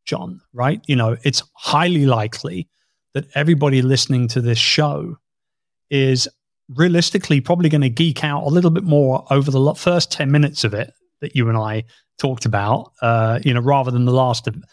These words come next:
last ten, fifteen minutes of it. But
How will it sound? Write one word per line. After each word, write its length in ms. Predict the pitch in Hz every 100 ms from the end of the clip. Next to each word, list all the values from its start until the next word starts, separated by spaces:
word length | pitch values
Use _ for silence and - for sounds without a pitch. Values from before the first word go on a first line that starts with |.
| _ -
last 340 | 131 131 -
ten, 220 | - 113 104
fifteen 400 | 117 117 113 101
minutes 320 | 104 101 -
of 60 |
it. 180 | 104 104 _ _ _ _ -
But 220 | 147